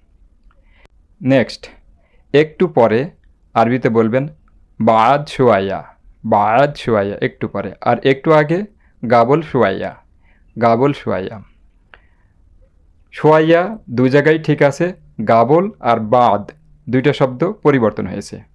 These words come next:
মনে রাখবেন। আমার সাথে আসো, তাল সাওয়া সাওয়া আনা, অথবা বলবেন শর্টকাটে তাল মা। তাল মা অর্থ আমার সাথে আসো। এটাই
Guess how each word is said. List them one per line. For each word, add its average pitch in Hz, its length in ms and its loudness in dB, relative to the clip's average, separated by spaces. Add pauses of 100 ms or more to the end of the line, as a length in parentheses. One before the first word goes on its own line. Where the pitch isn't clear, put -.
(120)
মনে 135 180 2
রাখবেন। 135 400 -2 (840)
আমার 135 320 4
সাথে 147 560 0
আসো, 104 400 -4 (400)
তাল 123 460 2 (140)
সাওয়া 127 320 2
সাওয়া 139 360 -2
আনা, 98 400 -6 (180)
অথবা 135 360 2
বলবেন 113 360 -2 (140)
শর্টকাটে - 640 0 (720)
তাল 127 440 2 (160)
মা। 120 540 2 (280)
তাল 131 440 2 (160)
মা 120 500 0 (260)
অর্থ 117 280 -6 (180)
আমার 117 260 0
সাথে 151 360 -6 (220)
আসো। 104 380 -8 (380)
এটাই 147 380 0